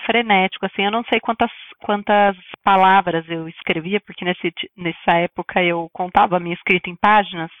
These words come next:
mas eu lembro que no geral eu escrevia, tipo, sete, dez páginas por dia, assim, nas melhores dias, tipo, treze páginas. Então, tipo, eu entrei num ritmo muito bom porque eu tinha aquele objetivo muito claro de que eu precisava ter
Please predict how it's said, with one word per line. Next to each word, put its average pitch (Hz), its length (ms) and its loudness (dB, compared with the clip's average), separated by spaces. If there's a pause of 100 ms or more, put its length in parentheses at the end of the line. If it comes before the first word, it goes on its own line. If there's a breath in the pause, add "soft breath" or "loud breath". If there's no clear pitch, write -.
(680 loud breath)
mas 185 160 0
eu 202 80 0
lembro 202 220 -2
que 226 80 -8
no 202 140 -6
geral 190 320 2
eu 190 60 0
escrevia, 185 460 -2
tipo, - 400 -10 (400)
sete, 196 560 2
dez 180 300 4 (120)
páginas 175 480 2
por 180 180 -6
dia, 160 340 -8
assim, - 180 -12
nas 165 180 -8
melhores 170 360 -2
dias, 165 140 -10
tipo, - 260 -12
treze 185 440 0
páginas. 175 480 0 (640 loud breath)
Então, 196 480 -2 (1400)
tipo, - 180 -6
eu 190 80 2
entrei 185 240 0
num 202 100 2
ritmo 202 380 -4
muito 240 340 -4
bom 220 220 2
porque 233 220 -4
eu 220 60 0
tinha 220 160 -4
aquele 208 240 0
objetivo 196 440 -4
muito 214 260 -8
claro 190 380 2
de - 80 -18
que - 80 -12
eu 190 60 -8
precisava 190 340 0
ter 180 360 -2